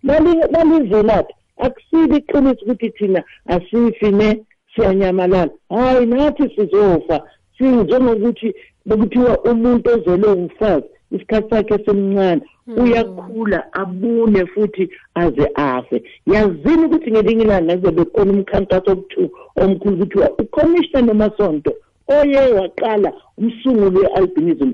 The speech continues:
Speaker 1: akasekho emhlabeni, uzani nizobona. Ngicelile um-, umndeni wami ukuthi vumelani abantu bangibone ngempela.
Speaker 2: Mm.
Speaker 1: Ngilele ebhokisini ukuthi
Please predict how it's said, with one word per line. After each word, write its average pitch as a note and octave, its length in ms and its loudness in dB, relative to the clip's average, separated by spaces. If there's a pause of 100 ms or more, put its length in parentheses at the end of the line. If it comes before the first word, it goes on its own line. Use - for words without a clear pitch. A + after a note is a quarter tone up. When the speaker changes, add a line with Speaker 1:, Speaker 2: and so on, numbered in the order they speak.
Speaker 1:
akasekho A#3+ 720 0
emhlabeni, F#3 640 0 (220)
uzani D#3+ 460 0
nizobona. C#3+ 520 0 (240)
Ngicelile B3 540 2
um-, B3 320 2
umndeni E3 360 2
wami C#3 180 0 (260)
ukuthi A#3+ 220 0
vumelani B3+ 640 0
abantu D4+ 340 2
bangibone F#3+ 580 -2
ngempela. D3+ 680 -2 (220)
Speaker 2:
Mm. A3 80 -4
Speaker 1:
Ngilele D4+ 440 2
ebhokisini G3 440 -6
ukuthi G3 280 -6